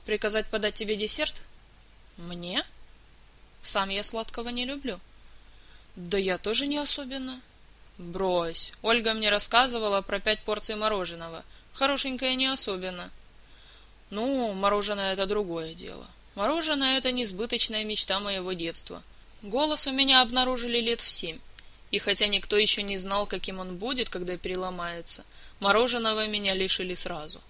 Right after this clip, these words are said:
Пожалуй, одной из причин, помогших мне пережить потерю голоса, было именно сознание того, что теперь я могу свободно есть мороженое. Ну и ещё кое-какие мелочи, не столь важные.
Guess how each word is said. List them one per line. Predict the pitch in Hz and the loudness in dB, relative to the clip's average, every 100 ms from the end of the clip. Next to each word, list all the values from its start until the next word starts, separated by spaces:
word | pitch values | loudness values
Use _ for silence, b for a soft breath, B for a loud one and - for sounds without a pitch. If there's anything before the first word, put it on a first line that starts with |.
| - - | -20 -4
Пожалуй, | 214 208 247 277 214 | 0 4 4 4 6
одной | 196 185 214 | 6 4 0
из | 233 | 0
причин, | - 202 202 240 247 | 0 2 4 4 2
помогших | 196 196 214 - 185 | -2 -2 0 0 -2
мне | 202 202 | -2 -2
пережить | 202 190 185 208 | 2 2 2 0
потерю | - 190 202 190 | -2 -2 -2 -2
голоса, | 185 240 285 - - - B B B | -2 -2 0 -2 -4 -10 B B B
было | 202 240 | 2 4
именно | 254 247 240 | 4 4 2
сознание | 240 226 214 233 247 220 | 2 2 2 0 2 0
того, | 214 196 247 | 0 -2 0
что | - 220 | 0 0
теперь | 202 196 240 | -4 -2 0
я | 262 214 | 2 0
могу | 208 214 | -4 -2
свободно | - 202 185 202 208 | 0 0 -2 -4 -4
есть | 190 185 - | -2 -2 -2
мороженое. | 190 185 180 180 175 180 185 B B B B B | -6 -6 -6 -8 -8 -14 -16 B B B B B
Ну | 269 403 | -4 4
и | 415 | 6
ещё | 269 - | 6 4
кое-какие | 240 226 220 214 - 214 | 2 0 0 0 -2 -6
мелочи, | 208 196 190 185 196 | -4 -6 -2 -4 -2
не | 214 | -2
столь | 240 196 180 | -2 -2 -4
важные. | 175 175 185 175 180 | -4 -4 -6 -10 -16